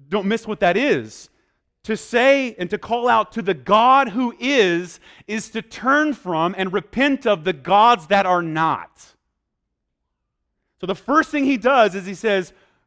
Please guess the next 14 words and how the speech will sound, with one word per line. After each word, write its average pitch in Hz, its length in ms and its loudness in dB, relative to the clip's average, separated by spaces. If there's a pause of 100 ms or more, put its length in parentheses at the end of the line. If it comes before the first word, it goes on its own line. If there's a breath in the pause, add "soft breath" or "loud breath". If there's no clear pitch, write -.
(140 soft breath)
"God 262 400 6
who 269 440 0
is." 190 520 -2 (2500)
Don't 185 280 -2
miss 277 220 2
the 220 100 -6
implications 214 720 -4
there. 147 260 0
That's 220 240 -4
a 220 60 -2
call 262 400 -2
to 214 120 -8
turn 269 520 -6
from 170 420 -4